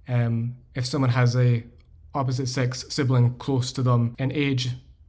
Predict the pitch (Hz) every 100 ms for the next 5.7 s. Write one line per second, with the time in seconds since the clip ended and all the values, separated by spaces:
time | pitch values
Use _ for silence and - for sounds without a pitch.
0 | _ _ 135 127 127 127 127 131 127 131
1 | 123 120 147 147 135 131 131 131 120 127
2 | 120 113 113 120 117 - 117 110 117 123
3 | 123 120 - 120 - 120 110 120 117 117
4 | 120 113 113 117 - - 135 120 117 110
5 | 107 - 123 117 110 107 -